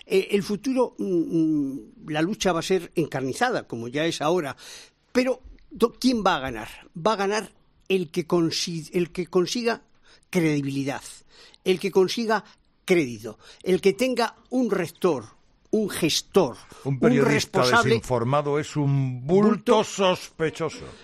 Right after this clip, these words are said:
Speaker 1: Sigue siendo, pero es que, claro, eh, el, tú, mm, mm, en, en ocasiones no das crédito a lo que está, a lo que está
Speaker 2: Ajá.
Speaker 1: sucediendo. Ahora que ya ha empezado esa competencia, porque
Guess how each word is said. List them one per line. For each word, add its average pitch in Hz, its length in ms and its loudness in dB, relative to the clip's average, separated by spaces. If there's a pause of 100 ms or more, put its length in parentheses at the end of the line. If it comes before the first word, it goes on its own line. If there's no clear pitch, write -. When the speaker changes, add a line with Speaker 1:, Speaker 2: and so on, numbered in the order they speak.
(140)
Speaker 1:
Sigue 226 260 2
siendo, 247 340 2
pero 170 240 2
es 180 120 -2
que, 220 120 0
claro, 226 320 0 (220)
eh, 165 220 0
el, 156 420 -2
tú, 220 300 -2
mm, 180 80 -4 (960)
mm, - 100 -10
en, 151 400 0
en 147 240 0
ocasiones 190 640 0 (260)
no 165 160 0
das 185 160 -4
crédito 202 420 -2
a 180 40 2
lo 147 120 -4
que 135 60 -8
está, 180 260 0
a 170 200 -4
lo 143 140 -4
que - 80 -10
está 160 420 -2
Speaker 2:
Ajá. 202 100 -6
Speaker 1:
sucediendo. 131 520 -6 (300)
Ahora 240 340 0
que 170 120 -6
ya 190 140 0
ha 262 40 -2
empezado 208 540 -4
esa 147 160 -6
competencia, 160 480 -4
porque 143 260 -6